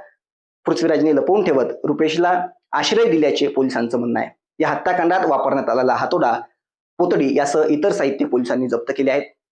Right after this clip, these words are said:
सुरुवातीला रुपेश पोलिसांची दिशाभूल करणारी उत्तरं देत होता. आता देखील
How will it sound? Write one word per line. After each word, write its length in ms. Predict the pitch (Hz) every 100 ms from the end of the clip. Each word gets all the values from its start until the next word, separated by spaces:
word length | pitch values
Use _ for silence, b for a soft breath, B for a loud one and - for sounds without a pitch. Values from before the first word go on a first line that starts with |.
| _ _ _ _ -
सुरुवातीला 360 | 190 226 233
रुपेश 340 | 226 196 233 233
पोलिसांची 380 | 202 208 202 202
दिशाभूल 380 | 170 196 196
करणारी 280 | 196 165 170
उत्तरं 240 | 165 165 160
देत 140 | 156
होता. 340 | 147 156 156 - _ _ _ _
आता 200 | 147 -
देखील 520 | 220 190 220 226 -